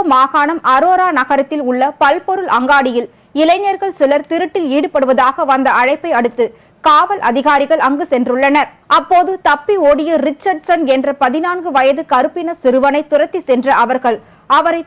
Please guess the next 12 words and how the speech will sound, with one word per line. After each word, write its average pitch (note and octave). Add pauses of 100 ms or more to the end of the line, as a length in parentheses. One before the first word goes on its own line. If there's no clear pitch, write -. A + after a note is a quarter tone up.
தரையில் F4
தள்ளி C4+
துப்பாக்கியால் D#4+
சுட்டனர். C4+ (300)
துப்பாக்கி F#4+
குண்டு D4
வயிற்றில் D4+
பாய்ந்ததில் B3 (140)
படுகாயம் C#4+
அடைந்த C#4 (120)
ரிச்சர்ட்சனை C#4+ (120)
காப்பாற்ற B3+